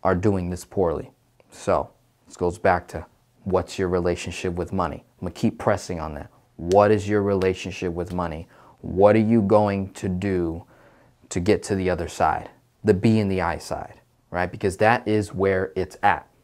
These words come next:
in terms of the marketplace, where the money's at,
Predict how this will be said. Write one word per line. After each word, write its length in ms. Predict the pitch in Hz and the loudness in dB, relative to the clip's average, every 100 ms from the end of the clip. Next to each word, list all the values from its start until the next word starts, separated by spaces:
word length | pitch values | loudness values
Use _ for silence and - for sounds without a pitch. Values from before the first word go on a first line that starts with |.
| - | -12
in 100 | 95 | -12
terms 340 | - 107 95 | -4 -4 -2
of 180 | 92 90 _ _ _ _ _ | -4 -4 _ _ _ _ _
the 80 | 92 | -4
marketplace, 880 | 90 107 110 107 - 107 101 101 - | 2 4 4 -2 0 0 0 -4 -4
where 120 | 95 | -2
the 100 | 87 | -2
money's 440 | 90 107 110 104 104 | -2 0 0 0 2
at, 340 | 101 101 - | 2 0 -6